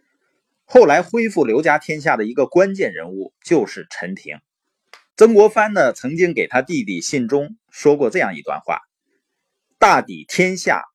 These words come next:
无完全无间之人才，亦无完全无隙之交情。大者得正，而小者包荒，斯可耳。”也就是说啊，一般说来，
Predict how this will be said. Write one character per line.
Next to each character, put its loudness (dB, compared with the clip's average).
无 -2
完 0
全 -6
无 -4
间 -2
之 -6
人 -4
才， -12
亦 2
无 -4
完 0
全 -4
无 -4
隙 -6
之 -10
交 4
情。 -20
大 4
者 -14
得 -2
正， -2
而 2
小 0
者 -14
包 2
荒， -4
斯 -6
可 -8
耳。” -2
也 2
就 6
是 -2
说 4
啊， 2
一 -4
般 4
说 -2
来， -6